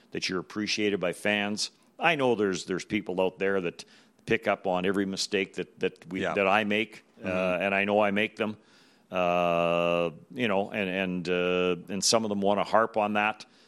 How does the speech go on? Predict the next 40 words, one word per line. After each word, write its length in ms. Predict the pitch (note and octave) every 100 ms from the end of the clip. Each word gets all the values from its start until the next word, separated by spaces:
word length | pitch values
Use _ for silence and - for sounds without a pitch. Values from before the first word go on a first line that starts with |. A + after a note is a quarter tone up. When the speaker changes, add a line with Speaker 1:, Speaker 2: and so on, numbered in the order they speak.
| _
Speaker 2:
Yeah. 120 | E2
Speaker 1:
but 120 | G#2 -
that's 220 | A2+ -
part 280 | - A2+ A2+
of 100 | A2
it. 160 | - - _ -
Um, 720 | F#2 F#2 F2+ F2 F2 F2 F2
that's 240 | F2+ G2+ G#2
what 140 | -
keeps 260 | A2+ G#2+ G2+
us 140 | -
honest. 400 | G#2 G#2 G#2 -
But 200 | F2 - - - - -
I 80 | E2
think 160 | G2 F#2+
for 100 | G2+
the 80 | F#2+
most 300 | G2+ G#2 -
part, 360 | G2 F2+ -
uh, 280 | F#2+ F2+ F2+
the 100 | E2+
fans 340 | - G2 G2
are 60 | F2
very 260 | E2+ G2 F#2+
appreciative 640 | - A#2 A2 A2+ G#2+ F#2
of 300 | F#2 F#2 E2+
what 160 | G2 -
we 140 | G2+
all 180 | G2 F#2+
do, 300 | G2 B2+ A#2
and, 160 | F#2
and 160 | - F2+
I 40 |
think 220 | F2 G2+ F#2+
that's, 300 | F#2 - G2
it's 160 | F#2
still 180 | - G#2
good 180 | F2+ F#2+
to 40 |
hear. 220 | E2+ D2+